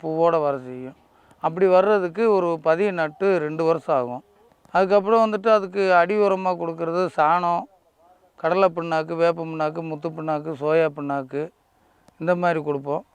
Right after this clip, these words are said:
அப்புறம் எருவோட சாணத்தோட அசோஸ்பைரில்லம் பாக்டீரியா, பாஸ்போபாக்டீரியா, சூடோமோனஸ், இந்த மாதிரி உரங்கள் கலந்து கொடுப்போம். ரொம்ப தண்ணி வசதியா இருந்தா ஒரு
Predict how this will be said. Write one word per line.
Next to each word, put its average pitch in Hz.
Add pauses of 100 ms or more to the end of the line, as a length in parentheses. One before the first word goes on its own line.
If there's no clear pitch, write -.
(220)
அப்புறம் 180 (140)
எருவோட 202 (220)
சாணத்தோட 180 (100)
அசோஸ்பைரில்லம் 165
பாக்டீரியா, 156 (100)
பாஸ்போபாக்டீரியா, 156 (460)
சூடோமோனஸ், 175 (720)
இந்த 185
மாதிரி 180 (100)
உரங்கள் 180
கலந்து 165 (140)
கொடுப்போம். 143 (920)
ரொம்ப 165 (120)
தண்ணி 202
வசதியா 208
இருந்தா 208
ஒரு 208